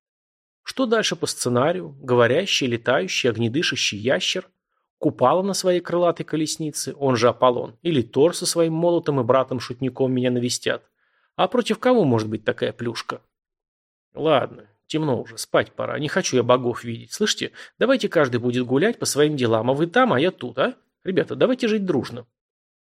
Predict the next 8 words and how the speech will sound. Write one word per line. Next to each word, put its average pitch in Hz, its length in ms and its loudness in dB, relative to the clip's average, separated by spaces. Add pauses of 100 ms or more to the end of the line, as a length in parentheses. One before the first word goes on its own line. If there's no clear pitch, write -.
(500)
Возвращаюсь 208 600 0
в 175 80 0
лежку 208 300 4
свою, 147 320 2
а 135 80 6
там 233 240 -2
верный 147 340 0
пес. - 420 -12